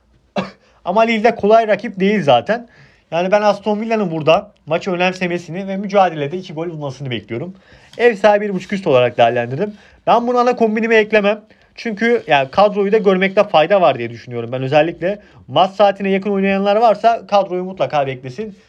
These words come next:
Watkins, Diaby, Bailey gibi isimler varsa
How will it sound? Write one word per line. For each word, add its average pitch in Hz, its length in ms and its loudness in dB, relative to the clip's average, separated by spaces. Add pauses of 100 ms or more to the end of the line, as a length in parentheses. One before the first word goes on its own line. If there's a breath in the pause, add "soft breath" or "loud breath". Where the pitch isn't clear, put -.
(120 soft breath)
Watkins, 170 640 -2
Diaby, 160 400 -4 (520)
Bailey 165 360 -6
gibi 156 140 -8
isimler 170 320 -6
varsa 196 460 0